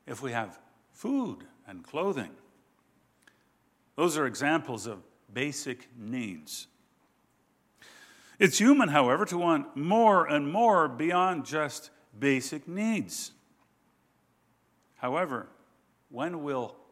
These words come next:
more be enough? The Apostle Paul warns us in one Timothy six, the verses nine to ten, that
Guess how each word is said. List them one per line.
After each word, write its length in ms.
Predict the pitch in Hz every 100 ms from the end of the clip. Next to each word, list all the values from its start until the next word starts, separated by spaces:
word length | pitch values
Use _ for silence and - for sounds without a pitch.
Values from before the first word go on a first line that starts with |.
| _
more 840 | 117 151 202 139 95 92 120 143 143 _ _ _ _ _
be 140 | 110 113
enough? 400 | 135 262 - - - _ _ _ _ _ _ _ _ _ _ _ _ _ _ -
The 60 | 98
Apostle 400 | 113 165 170 160
Paul 240 | 170 160
warns 300 | 151 196 165
us 160 | 160 156
in 120 | 135
one 160 | 147 156
Timothy 380 | 160 147 139
six, 320 | 127 180 180 -
the 60 |
verses 340 | 139 147 139 123
nine 240 | 160 175
to 80 | 165
ten, 300 | 170 175 160
that 200 | 127